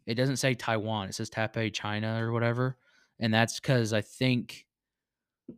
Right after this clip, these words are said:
I think they're kinda growing towards more just they're, they're Taiwan and they don't wanna be associated with communist China. But yeah, I think that's pr-,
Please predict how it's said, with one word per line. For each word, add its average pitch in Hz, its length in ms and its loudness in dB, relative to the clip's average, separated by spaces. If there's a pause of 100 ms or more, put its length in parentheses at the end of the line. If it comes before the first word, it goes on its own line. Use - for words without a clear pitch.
I 135 60 2
think 156 240 6
they're 143 120 4
kinda 131 300 2
growing 120 420 2
towards 120 360 -2
more 107 220 0
just 104 220 -4 (100)
they're, 113 440 0
they're 113 140 2
Taiwan 107 720 -2 (640)
and 107 600 -2
they 120 160 4
don't 117 120 2
wanna 113 140 2
be 110 140 0
associated 110 720 0
with 113 260 -2 (480)
communist 120 440 0
China. 127 420 2 (760)
But 117 440 2 (100)
yeah, 104 340 2
I 107 100 2
think 131 320 0
that's - 220 4 (100)
pr-, - 240 -4